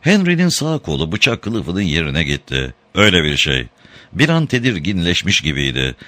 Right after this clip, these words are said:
Sonra çaba harcayarak gevşeyip içkisini yudumladı.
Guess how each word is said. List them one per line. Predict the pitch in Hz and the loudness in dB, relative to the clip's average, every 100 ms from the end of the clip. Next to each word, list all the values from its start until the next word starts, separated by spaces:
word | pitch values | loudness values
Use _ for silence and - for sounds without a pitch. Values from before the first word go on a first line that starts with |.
| - | -8
Sonra | 135 156 151 | 0 0 2
çaba | - 123 156 | 2 2 2
harcayarak | 85 69 73 73 67 71 | 0 0 -2 -2 -2 -2
gevşeyip | 104 117 95 120 135 | 0 2 0 -2 -2
içkisini | 110 - 101 87 90 | -4 -6 -4 -2 0
yudumladı. | 87 69 73 69 67 64 62 | 0 -2 -2 -2 -2 -2 -4